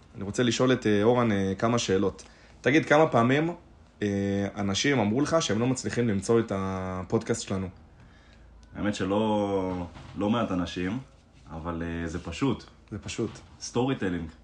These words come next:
Speaker 1: עם רווח?
Speaker 2: עם רווח.
Speaker 1: בעברית?
Speaker 2: בעברית.
Speaker 1: בעברית. ועוד שאלה,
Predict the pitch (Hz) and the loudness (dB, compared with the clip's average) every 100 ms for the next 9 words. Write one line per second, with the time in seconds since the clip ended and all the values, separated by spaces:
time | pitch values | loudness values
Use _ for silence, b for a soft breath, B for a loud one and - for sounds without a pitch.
0 | - - 95 104 156 - 90 90 127 135 | -18 -10 -2 0 0 -2 -4 -2 -2 -2
1 | 95 - 98 92 127 - - 87 90 104 | -4 -6 -6 -4 -6 -6 -10 -4 -4 -2
2 | 156 92 90 87 80 - b b b b | -2 -2 -4 -6 -10 -12 b b b b
3 | b - 113 139 131 131 113 113 | b -2 4 4 6 6 6 6